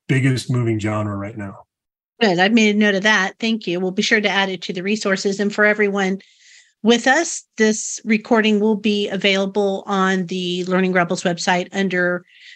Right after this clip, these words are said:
Speaker 2: if you go under resources, coffee chat, this video, including the, including the audio, all of the links that were mentioned. You guys shared a lot of links in the chat. So we'll be sure to get those in the resources too,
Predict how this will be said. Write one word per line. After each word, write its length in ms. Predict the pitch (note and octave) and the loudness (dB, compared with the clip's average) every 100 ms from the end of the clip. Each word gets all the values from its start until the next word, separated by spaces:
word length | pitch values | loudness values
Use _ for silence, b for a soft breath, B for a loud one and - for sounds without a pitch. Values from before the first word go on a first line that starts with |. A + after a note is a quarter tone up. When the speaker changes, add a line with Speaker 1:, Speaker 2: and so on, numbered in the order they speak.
| _ | _
Speaker 2:
if 80 | - | -4
you 60 | |
go 160 | F3+ G3 | 0 2
under 200 | F#3+ E3+ | 2 0
resources, 800 | G#3+ A#3+ B3 A#3 B3 A#3 A#3 - _ _ _ _ | 0 0 0 2 2 0 -2 -8 _ _ _ _
coffee 300 | A3 A3 A3+ | 0 0 -4
chat, 440 | A3 A3 G3+ G#3 - _ _ _ _ _ _ | 0 0 2 0 -4 _ _ _ _ _ _
this 200 | A3+ A#3 | -2 -2
video, 640 | A3 A#3 A#3 A3 G#3 G3+ G3+ | 2 2 2 2 2 0 -2
including 640 | G3+ G3 - G3+ G3 F#3+ | -4 -6 -4 -2 0 -2
the, 540 | F3+ F3+ F3+ F3 F3+ - _ _ - | -4 -4 -4 -4 -6 -10 _ _ -8
including 460 | G3 G#3+ G3 F#3+ | -4 0 0 -2
the 200 | F3 E3+ | -2 -2
audio, 840 | G#3 G#3+ A3 G#3+ G#3 G3 G3 F#3+ - _ - | 0 0 2 2 2 2 0 -2 -8 _ -2
all 200 | A3 B3+ | 2 4
of 100 | A#3 | 2
the 100 | G3+ | 0
links 480 | G3+ A#3 C#4+ E4 - | 2 2 2 -2 -4
that 200 | A3 G#3 | -2 0
were 120 | G3+ | -2
mentioned. 420 | G3+ G#3+ B3 A#3+ | 0 0 0 -2
You 80 | G#3+ | 0
guys 240 | G#3 A3 | 0 0
shared 240 | - G#3+ F#3+ | 0 0 0
a 60 | |
lot 320 | E3+ F#3 A3 A3+ | -2 -2 -2 -2
of 100 | G#3+ | -4
links 440 | G#3+ A3+ A#3+ - | -4 -4 -6 -4
in 100 | G3+ | -4
the 100 | F#3 | -4
chat. 480 | - G3 G3+ A3 A#3 b b b b | 0 2 2 0 -4 b b b b
So 140 | - G3 | -2 2
we'll 140 | G3+ | 2
be 120 | G#3 | 2
sure 180 | - A3+ | 2 2
to 80 | G#3 | 0
get 220 | F#3+ F3+ | -4 0
those 240 | A3 A#3 | 2 2
in 100 | A#3 | 2
the 100 | G#3+ | 0
resources 600 | G3+ G#3 - G3 - F3 - | 0 -2 -4 -4 -4 -8 -4
too, 380 | - B3 B3+ | 0 2 2